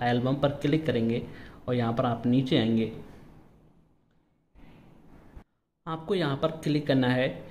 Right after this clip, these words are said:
यहाँ पर आप देख रहे हैं trust bin, जैसे यहाँ पर click करेंगे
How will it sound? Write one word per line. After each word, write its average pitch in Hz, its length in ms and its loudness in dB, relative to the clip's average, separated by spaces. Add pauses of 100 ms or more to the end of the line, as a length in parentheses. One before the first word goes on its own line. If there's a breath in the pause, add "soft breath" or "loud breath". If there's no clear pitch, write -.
(160)
यहाँ 127 140 2
पर 135 140 2
आप 123 120 4
देख 120 160 0
रहे 120 100 0
हैं - 180 -4 (380)
trust - 580 4
bin, 131 340 6 (320)
जैसे 139 220 2
यहाँ 175 160 4
पर 175 160 0
click 160 280 2
करेंगे 131 400 2